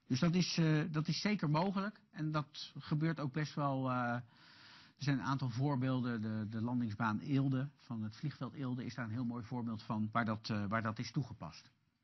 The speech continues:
Ehm, dan ga ik weer even terug. Voor welk resultaat moet u bij welk contract zijn?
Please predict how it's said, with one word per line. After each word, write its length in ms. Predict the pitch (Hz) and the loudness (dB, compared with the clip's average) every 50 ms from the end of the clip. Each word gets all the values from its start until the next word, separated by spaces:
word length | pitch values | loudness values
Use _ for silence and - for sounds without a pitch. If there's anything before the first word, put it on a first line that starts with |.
| _ _ _ _ _ - - - - - - - - - - - - - - - - - - - - - _ | _ _ _ _ _ -20 -20 -20 -20 -20 -20 -20 -18 -18 -18 -18 -18 -20 -20 -20 -20 -20 -20 -20 -20 -16 _
Ehm, 720 | - 170 175 180 180 180 180 180 180 180 180 180 180 175 175 | 2 4 6 8 8 8 8 8 8 8 8 6 6 6 6
dan 100 | 175 165 | 6 4
ga 80 | - - | 4 2
ik 60 | 160 | 2
weer 100 | - 165 | 2 0
even 140 | 156 - - | 0 0 0
terug. 440 | - 202 220 240 - - - - - | 0 2 2 2 0 -4 -10 -10 -6
Voor 120 | - 175 160 | -2 0 2
welk 200 | 170 170 156 139 | 4 4 4 4
resultaat 480 | 151 165 143 151 147 165 160 156 135 | 2 2 2 2 2 2 2 2 4
moet 160 | 139 151 147 | 4 2 2
u 40 | 147 | 2
bij 120 | 135 135 131 | 2 0 2
welk 180 | 135 131 123 | 0 0 -2
contract 400 | - 123 110 104 - 151 165 - | -2 -2 -4 -2 -2 -4 -6 -4
zijn? 320 | - - 180 180 196 208 | -4 -4 -4 -2 -4 -6